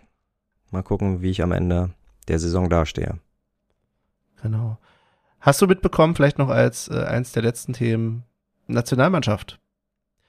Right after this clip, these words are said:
Speaker 2: Müssen wir jetzt die scheiß deutsche Nationalmannschaft gucken?
Speaker 1: Was? I? Nein. Ugh.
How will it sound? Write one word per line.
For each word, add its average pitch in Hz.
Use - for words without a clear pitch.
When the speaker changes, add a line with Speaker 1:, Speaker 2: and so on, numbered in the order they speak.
Speaker 2:
Müssen 156
wir 202
jetzt 190
die 170
scheiß 151
deutsche 147
Nationalmannschaft 143
gucken? 98
Speaker 1:
Was? 104
I? 113
Nein. 95
Ugh. 92